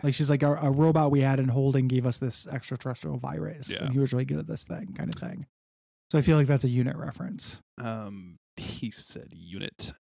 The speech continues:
Speaker 2: Uh, and
Speaker 1: Yeah.
Speaker 2: of course Magneto is like, "I mean, I appreciate this, but what's up? Like, why are you, why are you being a friend to us?" And she's like, "Well, you know, I'm half mutant.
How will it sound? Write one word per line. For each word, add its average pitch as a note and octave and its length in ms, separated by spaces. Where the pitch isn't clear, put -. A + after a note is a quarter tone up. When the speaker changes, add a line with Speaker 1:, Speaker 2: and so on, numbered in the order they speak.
Speaker 2:
Uh, A#2 440
and B2 280
Speaker 1:
Yeah. C#3 140
Speaker 2:
of A3 60
course G#3 200
Magneto G3 380
is B2 120
like, G#2+ 240
"I E3+ 140
mean, F#3+ 120
I A#2+ 100
appreciate - 480
this, G2 180
but F2 140
what's B2 180
up? - 180
Like, G#2+ 160
why A#2+ 140
are B2 100
you, A2 220
why A#2 80
are B2 60
you A#2 80
being A2 140
a G#2+ 40
friend A2 240
to G#2 100
us?" A2 120
And A2 100
she's - 160
like, G#2+ 120
"Well, C#3 120
you D#3 100
know, G2+ 160
I'm C#3 80
half C3 220
mutant. - 280